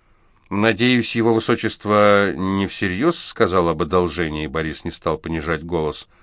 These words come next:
"Мне говорили, что это чисто коммерческое предприятие. Стало быть, по окончании экспедиции всем участникам причитается награда. Я хотел бы узнать, сколько". Павел Петрович укоризненно покачал головой и оглянулся на дверь.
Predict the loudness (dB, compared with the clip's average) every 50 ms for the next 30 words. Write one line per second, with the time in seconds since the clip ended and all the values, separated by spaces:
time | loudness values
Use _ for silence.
0 | _ _ _ _ _ _ _ -4 0 0 0 2 2 2 2 2 2 2 0 0
1 | -2 -2 -2 -2 0 -2 -4 -8 -6 -8 -8 -8 -6 -4 -2 0 0 0 0 -2
2 | -4 -8 -8 -4 -4 -4 -4 -2 -4 -4 -4 -2 -2 0 2 2 0 0 -2 -4
3 | -4 -6 -4 -2 0 0 0 0 0 -2 -6 0 2 2 2 2 2 0 0 0
4 | -2 0 0 2 2 2 -2 -2 -6 -6 -6 -6 -4 -4 -6 -6 -4 -4 -4 -4
5 | -4 -6 -12 _ _ _ _ -10 -2 0 2 2 2 0 0 0 0 0 -2 -6
6 | -6 -4 -4 -2 -2 -4 -6 -8 -8 0 2 2 2 2 0 0 0 0 2 2
7 | 2 2 2 2 0 -2 -2 -2 -2 -2 -2 0 2 0 0 2 0 -2 -2 0
8 | 0 0 0 -2 -4 0 2 2 2 0 -2 -10 -12 -12 _ _ _ _ _ _
9 | _ _ _ _ _ _ _ _ _ _ -14 _ 0 0 0 2 0 -2 -4 -6
10 | -6 -2 0 0 0 0 -4 -8 -8 -4 -2 -2 -2 -2 -4 -4 -4 -4 -4 -4
11 | -6 -6 -4 -4 -4 -2 0 0 0 0 0 0 0 2 2 2 2 0 0 0
12 | -4 _ _ _ _ _ _ -4 -2 0 0 0 0 -2 0 0 0 0 -2 -2
13 | -4 -2 -2 -2 -4 -6 -10 -10 -12 -14